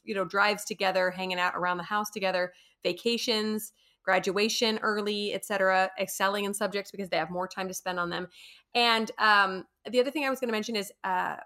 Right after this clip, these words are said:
when we were talking about our, when we were doing our episode on mom intuition, I think I mentioned that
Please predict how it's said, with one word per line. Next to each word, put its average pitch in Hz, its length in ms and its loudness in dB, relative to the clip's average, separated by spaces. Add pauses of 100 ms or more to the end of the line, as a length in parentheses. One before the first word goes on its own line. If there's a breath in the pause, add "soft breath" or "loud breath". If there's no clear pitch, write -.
(140)
when 214 160 0
we 208 80 0
were 196 80 0
talking 226 360 -2
about 185 200 2
our, 175 380 2
when 202 120 -6
we 202 60 0
were 190 80 2
doing 208 200 0
our 190 120 2
episode 190 340 0
on 175 220 0
mom 190 240 4
intuition, 185 600 0 (640)
I 220 80 4
think 214 200 -4
I 202 80 0
mentioned 190 340 -4
that 180 220 2